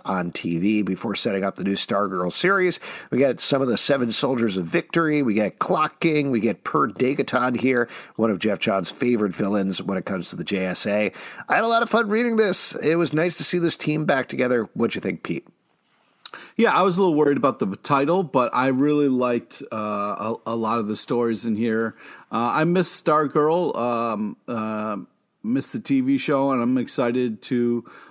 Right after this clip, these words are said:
Speaker 2: uh, you know, it was nice to get some Stargirl in comic book form here.
Speaker 1: I agree, and kudos to Stargirl star Brett Bassinger on writing a bunch of,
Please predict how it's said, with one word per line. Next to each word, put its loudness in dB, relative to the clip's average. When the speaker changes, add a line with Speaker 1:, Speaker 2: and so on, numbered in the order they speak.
Speaker 2:
uh, -2
you 0
know, 0
it -2
was -2
nice 0
to -8
get 0
some 0
Stargirl 0
in -2
comic 0
book -4
form -4
here. -6
Speaker 1:
I 2
agree, 2
and 0
kudos 0
to 2
Stargirl 2
star 0
Brett 0
Bassinger 0
on 0
writing 0
a -4
bunch -2
of, 2